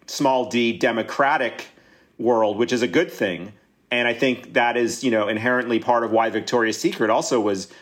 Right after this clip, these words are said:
was sort of swept aside was because they were, they didn't change when the culture went digital. They were, am-,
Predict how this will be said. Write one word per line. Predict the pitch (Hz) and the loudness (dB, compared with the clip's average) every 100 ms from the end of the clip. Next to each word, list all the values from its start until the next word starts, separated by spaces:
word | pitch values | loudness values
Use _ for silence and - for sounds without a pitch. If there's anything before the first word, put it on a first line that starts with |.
| - _ _ | -20 _ _
was | 113 101 | -4 -2
sort | 117 | -2
of | 101 | -4
swept | - 127 107 104 | -2 0 0 -4
aside | - 107 92 85 | 0 0 0 -2
was | 98 | -4
because | 90 107 113 92 | -4 -4 -4 -2
they | 113 | 0
were, | 120 120 110 110 - _ - | 2 2 2 -2 -8 _ -20
they | 117 123 | -2 0
didn't | 139 147 | 2 0
change | 131 139 151 104 95 | 0 0 2 0 0
when | 107 110 110 | 0 2 0
the | |
culture | 110 113 - 110 | 0 0 0 0
went | 101 107 101 - - | 2 0 -2 -8 -2
digital. | 120 104 90 82 | -2 0 -2 0
They | 104 | 2
were, | 107 110 | 2 2
am-, | 113 127 | 0 -4